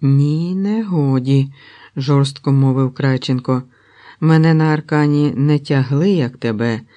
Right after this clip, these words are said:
але впоперек коня їхати теж не рай. Можу тебе запевнити.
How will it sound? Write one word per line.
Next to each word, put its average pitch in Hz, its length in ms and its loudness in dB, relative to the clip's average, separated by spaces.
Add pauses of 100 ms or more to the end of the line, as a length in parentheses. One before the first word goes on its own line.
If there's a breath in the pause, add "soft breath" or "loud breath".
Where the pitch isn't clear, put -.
(340 loud breath)
але 143 260 2
впоперек 180 720 -4 (120)
коня 151 600 0 (380)
їхати 151 800 -4
теж 123 460 -2
не 120 200 0
рай. 117 360 -4 (640 loud breath)
Можу 139 340 2
тебе 139 240 0
запевнити. 117 800 -4